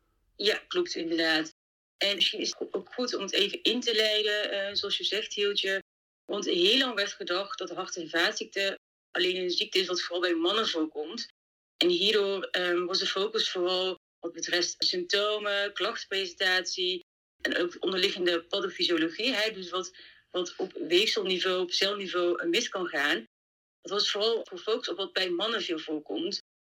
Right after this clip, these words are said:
En hierdoor zijn alle preventiestrategieën, dus, ehm,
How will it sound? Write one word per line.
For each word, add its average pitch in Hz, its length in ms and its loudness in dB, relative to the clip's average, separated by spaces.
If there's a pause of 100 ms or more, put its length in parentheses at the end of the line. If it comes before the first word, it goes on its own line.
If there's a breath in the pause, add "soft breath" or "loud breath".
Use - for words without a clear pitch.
(100)
En 175 180 4
hierdoor 196 680 2 (120)
zijn 175 280 0
alle 208 260 2
preventiestrategieën, 202 1200 0
dus, 190 260 0
ehm, 170 600 2